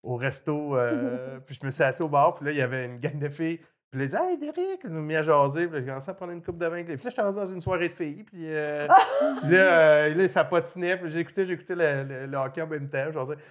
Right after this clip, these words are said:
Speaker 1: mais c'était super cool, genre,
Speaker 2: Ouais.
Speaker 1: puis, euh, fait qu'il y a quand même cet aspect-là que je trouve le fun parce qu'il me permet de rencontrer du monde. Tu sais, à un moment donné, j'étais allé en show à, à Bay James, puis l'avion était le lendemain.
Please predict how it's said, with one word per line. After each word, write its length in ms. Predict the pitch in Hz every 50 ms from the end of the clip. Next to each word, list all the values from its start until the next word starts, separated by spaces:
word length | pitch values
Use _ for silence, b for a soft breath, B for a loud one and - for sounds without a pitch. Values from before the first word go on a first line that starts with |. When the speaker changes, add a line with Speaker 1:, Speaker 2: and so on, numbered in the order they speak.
| B B
Speaker 1:
mais 100 | 160 165
c'était 160 | - - 269
super 340 | 247 - - 226 233 233 -
cool, 260 | - 190 180 208 220 208
genre, 120 | 180 185 185 165 208 208
Speaker 2:
Ouais. 40 | 202 -
Speaker 1:
puis, 200 | - 147 143 135
euh, 140 | 131 127 127 127 B B B _
fait 160 | - 147 143 143 143 - _ _
qu'il 100 | - 131
y 20 |
a 40 | 131
quand 140 | - 143 131
même 80 | 160 156
cet 100 | - -
aspect-là 300 | 151 143 143 147 139 160
que 40 | 185
je 40 | -
trouve 160 | - 160 151
le 100 | 143 127
fun 220 | - - 175 185 175
parce 160 | - 143 139
qu'il 120 | - - 135
me 80 | 127 120
permet 260 | - 135 120 127 143
de 60 | 147
rencontrer 460 | 139 131 123 123 120 117 113 - 151 147
du 100 | 139 127
monde. 220 | 123 123 135 147
Tu 60 | 139
sais, 40 | 143
à 40 | 147
un 20 |
moment 60 | 143
donné, 80 | 143 156
j'étais 120 | 151 -
allé 80 | 143 143
en 80 | 139 135
show 300 | 135 - 180 175 170 156
à, 200 | 139 131 120 B B B B B B B B -
à 120 | 123 117
Bay 200 | 123 120 139 135 120
James, 420 | 117 139 139 147 160 165 165 160 147 143 -
puis 100 | - - 117
l'avion 500 | 117 120 123 127 123 120 135 147 151 151
était 200 | 139 123 - 135
le 80 | 131 131
lendemain. 460 | 127 120 117 113 120 120 123 131 143